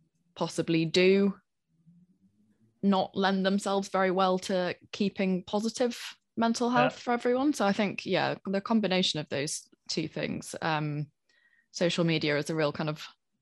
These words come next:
Speaker 1: intersection for, for it all.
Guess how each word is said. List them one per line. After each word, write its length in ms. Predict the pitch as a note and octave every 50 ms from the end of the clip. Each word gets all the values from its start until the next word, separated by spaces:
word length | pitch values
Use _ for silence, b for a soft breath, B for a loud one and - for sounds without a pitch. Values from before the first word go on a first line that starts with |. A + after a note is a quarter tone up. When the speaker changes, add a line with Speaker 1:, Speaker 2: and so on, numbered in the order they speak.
| _ _ _ _ _ _ _ _ _ _ -
Speaker 1:
intersection 720 | - F3 D#3+ - - - - C3 - - - - C#3 D3+
for, 260 | D3+ - D3 C#3 D3+ D3+ - _ _ _ _ _ _ _ _ _ _ _ _ _ - - -
for 200 | - - D#3 D3+
it 60 | -
all. 300 | - D#3 D3+ - D#3 -